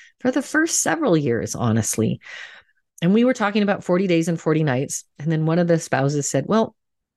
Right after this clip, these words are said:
that kinda gets us to the middle of December, but if we just made this agreement to the beginning of the new year, then that would kinda get us through the holidays, and it would just let us off the hook for all of that, and we could just go our separate ways and know that there's kindness in our heart,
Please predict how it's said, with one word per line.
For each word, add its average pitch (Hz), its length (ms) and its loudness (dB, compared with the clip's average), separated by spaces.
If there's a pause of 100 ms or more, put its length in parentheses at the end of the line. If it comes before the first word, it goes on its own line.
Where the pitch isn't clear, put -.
(460)
that 180 140 -4
kinda 294 200 0
gets 202 240 0
us 175 80 -2
to 165 100 -2
the 139 80 0
middle 180 240 2
of 139 80 -6
December, 139 340 0
but 147 140 2
if - 120 -2
we 202 80 -2
just 427 320 -2
made 247 200 2
this 196 180 2
agreement 185 380 0
to - 120 -8
the 147 100 2
beginning 165 440 0
of 139 140 -4
the 139 100 -4
new 220 300 0
year, 175 380 0
then 185 340 0 (420)
that - 80 -2
would - 120 2
kinda 175 340 0
get 165 140 2
us 156 180 0
through 139 140 2
the 131 60 0
holidays, 131 560 0
and 156 80 2
it - 60 -2
would 165 140 0
just 185 180 0
let 170 160 2
us 156 140 -2
off 143 180 -2
the 139 100 -2
hook - 240 -2
for - 220 -10 (140)
all 139 240 2
of 117 100 -6
that, 135 160 -4
and 135 80 0
we 127 100 4
could 156 140 0
just - 240 -4
go 165 160 0
our 185 140 0
separate - 380 -2
ways 127 280 0
and 135 120 -2
know 131 140 2
that 131 180 0
there's 127 200 -4
kindness 320 400 0
in 302 80 0
our 277 140 -2
heart, 175 280 4